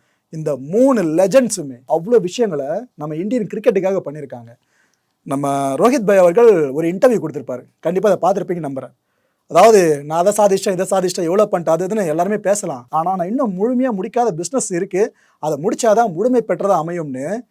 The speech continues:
மெஸ்ஸி அவர்களை மனசுல வச்சு ரோஹித் பாய் அவர்கள் ஒரு பிரஸ் மீட்ல பேசியிருப்பாருங்க. இந்த பிரஸ் மீட்ல அவர் சொன்னது உண்மைதான் மக்களே. ஏன்னா மெஸ்ஸி அவர்கள் பலகால கனவா இருந்துச்சு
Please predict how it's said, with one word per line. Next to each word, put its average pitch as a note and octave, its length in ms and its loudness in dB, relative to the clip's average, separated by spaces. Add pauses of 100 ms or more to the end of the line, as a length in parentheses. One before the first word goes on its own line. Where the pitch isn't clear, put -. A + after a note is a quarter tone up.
(440)
மெஸ்ஸி A3 260 0
அவர்களை F#3 380 2
மனசுல E3+ 280 -4
வச்சு D#3 480 -6 (120)
ரோஹித் G#3 280 2
பாய் F3 120 2
அவர்கள் E3 280 0
ஒரு F3+ 160 -4
பிரஸ் G#3 260 -2
மீட்ல A3 260 -2
பேசியிருப்பாருங்க. C#3+ 540 -8
இந்த C3 300 -14
பிரஸ் F#3+ 240 -4
மீட்ல B3 140 -2
அவர் G3 120 4
சொன்னது A#3 340 0
உண்மைதான் G#3+ 280 2
மக்களே. F#3+ 360 0 (120)
ஏன்னா E3+ 420 0
மெஸ்ஸி - 140 -4
அவர்கள் D#3 360 0 (140)
பலகால A3+ 440 6
கனவா G3 360 2
இருந்துச்சு C3+ 300 -12